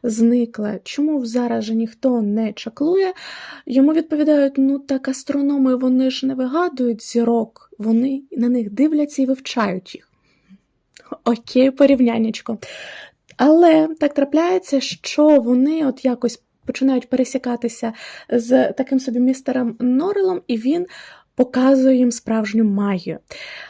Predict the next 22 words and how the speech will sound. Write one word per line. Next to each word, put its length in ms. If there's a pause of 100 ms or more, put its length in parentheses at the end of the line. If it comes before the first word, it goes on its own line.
(160)
Е, 380 (840)
з 120
назви 360
ми 100
розуміємо, 480
що 280
буде 360
ще, 440
е, 140
другий 640 (920)
головний 460
герой, 340 (300)
це 360
доктор 500 (440)
С-, 180 (460)
доктор, 460
чому 240
я 100
завжди 280
хочу 220
сказати 340
доктор? 440